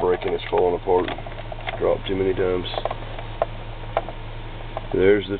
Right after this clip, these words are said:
tarantula right there. All right, give me a moment. Scissors, them little scissors.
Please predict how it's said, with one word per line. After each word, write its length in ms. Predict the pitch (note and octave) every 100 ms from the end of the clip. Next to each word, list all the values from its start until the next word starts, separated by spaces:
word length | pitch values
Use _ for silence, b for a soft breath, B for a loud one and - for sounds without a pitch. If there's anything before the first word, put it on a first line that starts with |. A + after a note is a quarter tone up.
| G2+
tarantula 560 | F#2 E2+ - - E2
right 200 | E2+ F#2 -
there. 180 | D2+ - - - - -
All 120 | E2+
right, 100 | D#2+
give 100 | E2+
me 60 | G2+
a 40 |
moment. 280 | G2 F2 - -
Scissors, 340 | G#2+ G2+ G2+ -
them 120 | F2
little 220 | G2+ G2+ -
scissors. 260 | F2+ F#2